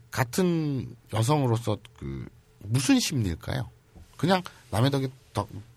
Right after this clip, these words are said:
남의 떡이 더 커 보여서? 아니면 그냥 남자와 똑같은,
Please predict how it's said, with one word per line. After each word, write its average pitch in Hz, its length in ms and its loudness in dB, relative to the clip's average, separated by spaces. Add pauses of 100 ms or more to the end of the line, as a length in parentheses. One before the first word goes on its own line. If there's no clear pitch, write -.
(120)
남의 117 260 2
떡이 127 160 2
더 110 140 -2
커 - 160 -16
보여서? 143 300 0 (220)
아니면 101 380 0 (500)
그냥 95 200 -2
남자와 165 360 8
똑같은, - 500 2